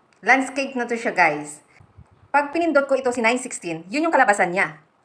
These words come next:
Gitna lang talaga yung makukuha. So, yung gagawin, pag nag-edit ka, para makuha mo, yung ginagawa ko, nagka-crop ako. Tapos,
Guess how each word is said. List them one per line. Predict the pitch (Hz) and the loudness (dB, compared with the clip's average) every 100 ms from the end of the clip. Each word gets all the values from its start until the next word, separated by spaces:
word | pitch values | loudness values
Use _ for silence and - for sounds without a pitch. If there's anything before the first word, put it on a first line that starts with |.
| _ _ - | _ _ -20
Gitna | 180 - 233 254 | -10 -6 0 2
lang | 233 226 | 2 0
talaga | 202 185 | -2 -2
yung | 185 | -4
makukuha. | 180 170 156 160 - | -6 -10 -10 -10 -10
So, | - | -8
yung | 294 294 | -2 2
gagawin, | 262 262 202 165 170 | 4 4 0 -2 -4
pag | 214 | -6
nag-edit | 220 220 208 185 | -4 -6 -6 -8
ka, | 185 156 156 - _ _ _ _ _ _ - - _ _ _ _ _ _ _ | -4 -6 -6 -14 _ _ _ _ _ _ -20 -20 _ _ _ _ _ _ _
para | 226 | 2
makuha | 240 247 220 220 | 2 2 0 0
mo, | 196 151 - | -2 -6 -8
yung | 202 | -8
ginagawa | 226 240 208 190 180 | -4 -2 2 4 4
ko, | 151 - | 0 -10
nagka-crop | 185 196 - 170 - | -10 -8 -2 -4 -4
ako. | 190 160 - _ _ _ _ _ _ _ _ _ _ _ _ _ _ _ _ _ _ _ _ _ _ _ _ _ _ _ - | -6 -8 -10 _ _ _ _ _ _ _ _ _ _ _ _ _ _ _ _ _ _ _ _ _ _ _ _ _ _ _ -2
Tapos, | 226 226 170 180 - | 0 2 0 0 -8